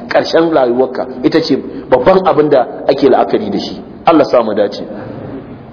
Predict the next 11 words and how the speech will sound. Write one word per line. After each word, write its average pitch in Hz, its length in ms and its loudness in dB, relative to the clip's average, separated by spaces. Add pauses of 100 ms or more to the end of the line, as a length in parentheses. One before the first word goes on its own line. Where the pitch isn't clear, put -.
(320)
Ya 175 160 4
ce, 202 240 2
"Wa 160 200 4
farjuhu, 190 600 0
ah, 160 180 6 (200)
wal, 165 220 4 (180)
ah, 151 420 4 (680)
wa 175 160 6
farada 220 440 4 (160)
ala 202 160 2
al-farji 202 600 0